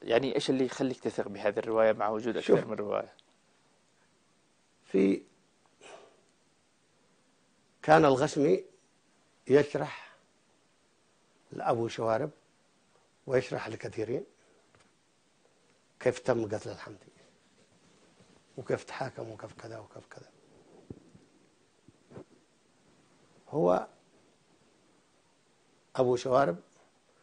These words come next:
Speaker 2: كلم اللواء علي بن علي الجايفي. علي بن علي الجايفي كلمني.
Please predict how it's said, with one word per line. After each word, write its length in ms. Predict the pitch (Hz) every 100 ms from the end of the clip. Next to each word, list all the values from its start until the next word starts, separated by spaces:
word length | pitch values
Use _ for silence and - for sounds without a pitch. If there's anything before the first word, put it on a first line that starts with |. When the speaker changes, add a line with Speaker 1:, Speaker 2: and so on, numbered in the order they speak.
| _ _ _ -
Speaker 2:
كلم 320 | 143 160 147
اللواء 240 | 131 139
علي 140 | 120 120
بن 120 | 120
علي 160 | 110
الجايفي. 420 | 110 104 101 - - _ _ _ _ _ _ _ _ _ _ _ _ _ _ _ _ _ _ _ _ _ _
علي 180 | - 160
بن 120 | 165
علي 160 | 143 143
الجايفي 380 | 131 139 165
كلمني. 480 | 127 113 113 101 -